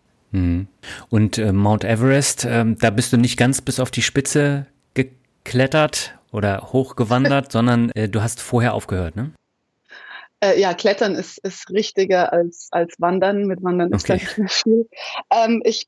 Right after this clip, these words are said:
Speaker 2: war, ja, ich war am Mount Everest, äh, hatte das Ziel, also du kannst entweder natürlich auf dem, auf dem Gipfel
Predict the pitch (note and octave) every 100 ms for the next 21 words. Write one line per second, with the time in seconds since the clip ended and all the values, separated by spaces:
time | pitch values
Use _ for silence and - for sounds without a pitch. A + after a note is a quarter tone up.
0 | _ G3 A#3 G#3+ G3+ F3+ G3+ - G#3+ G#3
1 | G3 - - C4 B3+ C4 B3+ - - -
2 | G#3 G3+ G3+ - G#3 G#3 G#3+ F#3+ F#3+ -
3 | - - - A3 A#3 B3+ G3 F#3 F3 -
4 | F#3 - F3+ F#3+ F#3 E3+ - A3+ A3+ G#3+
5 | F#3 F#3 F3+ - F#3+ G3+ C4 B3+ B3+ B3